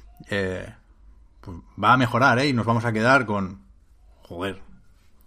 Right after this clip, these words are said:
la personalidad que tienen todos los luchadores, lo diferenciados que están, las novedades incluso, que no me parecen mal, como lo de romper las, las, las barreras que hay en los límites del escenario y hacer esas transiciones pintonas también.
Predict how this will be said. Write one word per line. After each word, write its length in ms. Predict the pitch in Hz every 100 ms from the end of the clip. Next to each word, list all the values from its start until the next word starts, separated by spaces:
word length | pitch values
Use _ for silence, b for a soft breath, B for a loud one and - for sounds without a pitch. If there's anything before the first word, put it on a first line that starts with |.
| -
la 500 | 135 120 113 107 101
personalidad 760 | 104 95 107 98 98 120 127 117
que 120 | 113
tienen 640 | 123 120 113 113 110 110 110
todos 560 | 117 113 110 101 - - b b
los 140 | 110 110
luchadores, 840 | 123 123 123 156 156 156 139 117 110 107 - 117 110 104 101 -
lo 220 | 107 107
diferenciados 600 | 107 - 110 - 127 123
que 100 | 120
están, 420 | - 160 160 156 B B B
las 180 | 107
novedades 440 | 107 101 117 202 127
incluso, 300 | 113 196 156
que 60 |
no 60 | 113
me 80 | 180
parecen 260 | 120 110
mal, 240 | 110 165 113
como 160 | 107
lo 140 | 107 107
de 80 | 104
romper 560 | 107 98 123 127 117 b b b b -
las, 540 | 117 104 101 101 - -
las, 500 | 107 107 107 104 -
las 240 | 120 107 101
barreras 440 | 98 123 127 107
que 100 | -
hay 120 | 123
en 140 | 120 117
los 120 | 98
límites 400 | 117 131 120 110
del 120 | 110
escenario 420 | 98 107 160 143
y 40 | 120
hacer 200 | 110 117
esas 180 | 110 104
transiciones 640 | 107 101 107 117 110 101
pintonas 480 | 110 98 151 127 123
también. 320 | 139 180